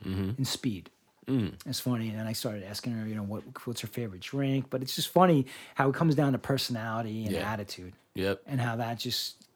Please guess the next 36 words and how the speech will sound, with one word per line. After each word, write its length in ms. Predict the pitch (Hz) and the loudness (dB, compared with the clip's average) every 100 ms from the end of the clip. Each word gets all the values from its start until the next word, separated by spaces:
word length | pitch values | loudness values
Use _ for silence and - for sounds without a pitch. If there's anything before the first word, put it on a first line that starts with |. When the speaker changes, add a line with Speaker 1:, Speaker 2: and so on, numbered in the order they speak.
| - | -10
Speaker 2:
you 100 | 135 | -6
know, 100 | 110 | -6
carries 420 | - 117 113 107 | -6 -6 -4 -4
you 80 | 95 | -8
through. 320 | - 95 90 95 - - | -10 -12 -12 -16 -14 -2
Speaker 1:
Yep. 320 | 98 101 - | 2 0 -2
Every 200 | 101 107 | -4 -2
time. 300 | 107 123 107 | 2 2 2
That's 160 | 92 90 | 0 -2
what 80 | 90 | -2
it 80 | 87 | 0
boils 280 | 98 101 98 | 2 2 2
down 180 | 110 101 | 0 -2
to, 100 | 82 | -2
right? 220 | 87 110 - - - - | -4 -6 -10 -20 -6 4
Speaker 2:
And, 220 | 160 165 | 8 10
you 60 | |
Speaker 1:
<laughs> 60 | 175 | 12
Speaker 2:
know, 160 | 180 180 | 12 12
it's 180 | 165 - | 8 6
funny, 320 | 202 185 160 | 8 10 8
you 60 | 156 | 8
know, 80 | 143 | 8
going 220 | 165 170 | 10 10
back 220 | 170 160 | 8 6
to, 260 | - 156 143 | 4 6 8
um, 260 | 135 131 127 - - - - | 6 4 -2 -8 -20 -20 2
the 120 | 135 | 6
interview 340 | 147 156 151 147 | 8 8 8 8
we 100 | 139 | 8
did 240 | 135 135 | 8 6
with 200 | 135 127 - | 6 2 -2
Alex, 420 | 123 131 165 - | 2 2 2 -2
Speaker 1:
Yeah. 180 | 95 90 | 0 2
Speaker 2:
the 140 | 101 113 | 2 2
actor, 440 | 123 - 165 156 | -2 0 0 0